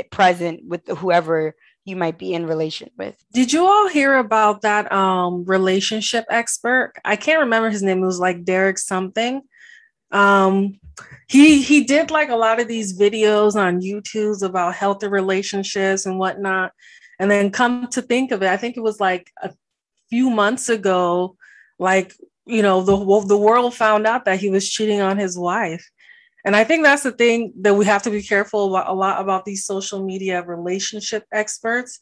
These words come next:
Speaker 2: is that, like, a lot of them aren't being a-,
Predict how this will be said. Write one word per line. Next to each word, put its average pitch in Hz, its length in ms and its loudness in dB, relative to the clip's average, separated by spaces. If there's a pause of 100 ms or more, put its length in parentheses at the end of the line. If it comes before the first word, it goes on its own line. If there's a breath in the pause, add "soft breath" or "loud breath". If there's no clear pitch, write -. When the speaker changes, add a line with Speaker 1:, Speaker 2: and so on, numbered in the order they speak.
(400 loud breath)
Speaker 2:
is 196 180 0
that, 196 200 2
like, 196 200 2
a 196 60 0
lot 214 240 4
of 240 120 0
them 214 380 2
aren't 208 380 0 (200)
being 202 460 2 (100)
a-, 196 200 -2